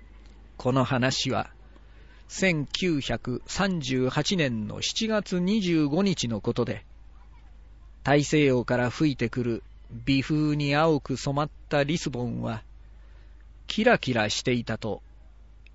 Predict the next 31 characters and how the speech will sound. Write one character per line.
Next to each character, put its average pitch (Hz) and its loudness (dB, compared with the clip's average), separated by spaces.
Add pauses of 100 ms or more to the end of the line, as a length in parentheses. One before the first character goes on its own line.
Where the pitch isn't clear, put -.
(180)
ペ 131 6
レ 131 6
イ 120 2
ラ 98 -2
は 95 -8 (360)
供 117 6
述 104 -2
し - -2
て 104 0
い 95 -4
る。 82 -12 (3500)
さ 131 -4
あ、 123 -8
ど 151 2
う 151 2
だ 131 2
っ 123 -4
た - -4
で 117 -2
し 117 -4
ょ 113 -2
う 113 -6
か。 113 -10 (1700)
今 214 6
回 143 4
読 151 4
ん 143 -2
だ 120 0
の 117 -2
は、 117 -2 (1160)
第 170 2